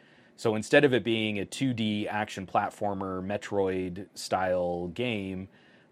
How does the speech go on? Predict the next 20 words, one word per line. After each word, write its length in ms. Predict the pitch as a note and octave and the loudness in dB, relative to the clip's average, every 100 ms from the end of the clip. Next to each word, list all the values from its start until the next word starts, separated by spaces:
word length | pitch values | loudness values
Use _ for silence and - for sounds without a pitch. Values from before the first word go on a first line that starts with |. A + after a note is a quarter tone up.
| - | -4
uh, 260 | F#2+ F#2 F2+ G#2+ | 0 0 0 -4
it's 260 | G2+ - | -6 -6
more, 380 | G#2 A2+ G#2+ G2+ | -4 0 2 0
I 140 | F2 G#2 | -4 -8
wanna 220 | G#2 F#2+ | -6 -4
get 240 | F#2+ F2 | -4 -4
into, 580 | F#2 F2+ - F2+ F2 E2+ - | -8 -12 -8 -6 -6 -4 2
there 140 | G#2 | 2
we 80 | E2 | 0
go. 240 | D2 D2 B2+ | -8 -8 -2
I'm 160 | F3 | -2
just 140 | C#3+ - | -2 -6
gonna 120 | G2 | -6
skip 340 | - F#2+ E2+ | -4 -6 -4
some 160 | - F#2 | -8 -8
of 80 | E2 | -10
this 140 | E2 | -12
animated 480 | G2+ F2 D#2+ G#2+ D3 | -12 -12 -10 -12 -14
stuff. 380 | - D#3 - - _ _ _ - _ _ _ _ _ _ _ _ _ _ _ _ _ - - | -12 -10 -12 -16 _ _ _ -20 _ _ _ _ _ _ _ _ _ _ _ _ _ -20 -2
So 420 | B2+ A2 G#2 | 6 6 6